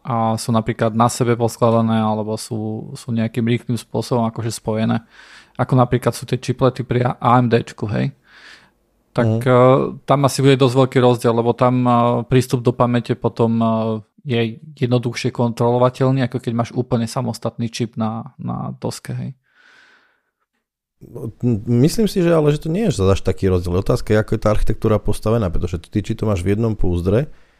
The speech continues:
Speaker 2: u-, a dajme tomu obidva ako keby ja-, e,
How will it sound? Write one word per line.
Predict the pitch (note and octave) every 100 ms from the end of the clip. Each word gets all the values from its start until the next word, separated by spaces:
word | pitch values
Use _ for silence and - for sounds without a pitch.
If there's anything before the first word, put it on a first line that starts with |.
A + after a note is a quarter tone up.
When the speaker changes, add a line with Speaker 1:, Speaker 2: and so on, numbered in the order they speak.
| _ _ _
Speaker 2:
u-, | F#2 F2+ F#2 D#2 F#2 F2+ F2+ F#2+ F2
a | - F#2
dajme | F#2+ G2+
tomu | G2+ G#2 G2+ - - _
obidva | G#2+ G#2+ G2 G#2+ G#2 G2 - - _ _ _ _ -
ako | -
keby | G#2+ F#2+ F#2+
ja-, | G2
e, | G#2